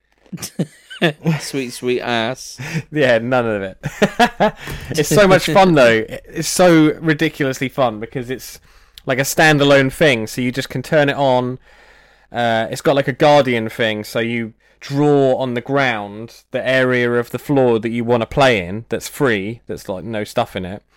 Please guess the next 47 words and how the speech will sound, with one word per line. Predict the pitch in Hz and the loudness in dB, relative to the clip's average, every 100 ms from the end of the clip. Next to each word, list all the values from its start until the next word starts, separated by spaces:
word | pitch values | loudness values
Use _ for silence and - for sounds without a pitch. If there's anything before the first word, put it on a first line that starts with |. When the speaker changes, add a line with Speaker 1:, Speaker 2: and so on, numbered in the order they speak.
| _ - _ _ _ | _ -20 _ _ _
Speaker 2:
And | 113 107 | -12 -6
then, | 107 107 107 101 | -4 -4 -6 -4
like, | 104 - | -4 -4
literally | 127 117 - 107 | -6 -6 -8 -4
you're | 107 | -2
in, | 110 104 - - | -2 -4 -12 -8
into | 127 117 - | -6 -6 -4
it, | 98 92 _ | -4 -4 _
and | 117 110 | -10 -10
you | |
can | 107 110 | -8 -8
just | 107 - | -8 -6
open | 120 123 113 | -4 -2 -4
the | 107 | -2
games, | 117 107 101 104 104 - _ _ - | 0 0 -2 -6 -12 -16 _ _ -12
and | 117 | -6
the | |
games | 131 120 117 | -2 -2 0
are | |
really | 120 120 | -2 -2
fast | - 117 - | 0 0 2
loading, | 127 117 107 | 0 2 0
and | 107 | -2
I | |
just | 120 135 | -4 -8
play | - 139 123 | 0 0 0
for, | 117 | -4
like, | 101 95 - _ _ _ _ _ | -6 -8 -10 _ _ _ _ _
twenty | - 139 123 | -2 0 2
minutes | 123 123 - | 0 -2 -2
at | 104 | -4
a | |
time, | - 131 127 123 123 | -2 2 2 2 0
or | 104 98 _ | -2 -4 _
half | - 127 - | 0 0 0
an | 120 | -2
hour | 117 117 | 0 0
maybe, | 117 117 113 113 110 110 _ _ _ _ | 0 -2 -2 -4 -8 -12 _ _ _ _
and | 123 | -8
it's | 127 - | -8 -6
just, | 147 - | -6 0
like, | 123 113 | -2 -2
you | |
can | 117 127 | -4 -4
just | 127 | 0
jump | - 131 - | 4 4 4
in | 135 110 101 104 | 2 2 -2 -8